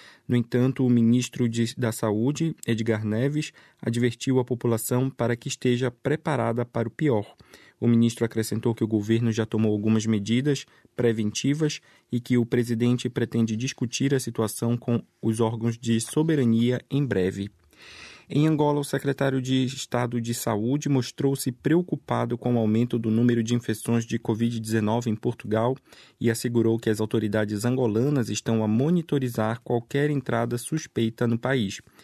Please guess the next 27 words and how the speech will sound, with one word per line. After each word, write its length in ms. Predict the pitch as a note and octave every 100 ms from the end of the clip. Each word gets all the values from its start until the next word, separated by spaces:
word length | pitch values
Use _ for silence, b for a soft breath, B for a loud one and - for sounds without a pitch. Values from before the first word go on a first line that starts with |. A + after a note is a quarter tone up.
| B B
Franco 420 | _ A#2+ B2 B2
Mufina 580 | B2 A2 - B2 C#3+ C#3+
disse 380 | A2 A#2+ A#2+ A#2+
também 320 | - G#2+ A2+
acompanhar 500 | A2 A2+ A2 G#2 G#2+
a 60 | G#2+
evolução 480 | G#2 G#2+ G2+ A2+ G#2
do 80 |
surto 380 | G#2 - A2 -
em 80 | G#2+
França 580 | - A#2 C3+ D3 D3+ D3+ -
e 140 | B2+
Espanha. 600 | C3 - B2 B2 A2 G2+ B B B B -
Em 200 | A#2 A#2
Angola, 520 | G2+ A2+ B2+ C3 - -
os 260 | A#2+ A2+
últimos 400 | A#2+ A#2 A#2+ A2+
cinco 280 | - A#2+ -
casos 380 | - G#2+ G#2+ G#2+
suspeitos 760 | - A#2+ - A#2+ B2 B2 A#2+
testados 720 | - A2+ G#2+ - A#2 B2+ C3+ - b b b
foram 300 | - B2 A#2+
negativos 880 | A#2 C3+ D3 C#3+ - A#2 A#2+ B2 - b b -
para 300 | A#2 A2 A2
o 140 | - A#2+
novo 260 | A2+ A2+
coronavírus. 800 | A#2 A#2 B2+ C3+ A2 G#2 G#2+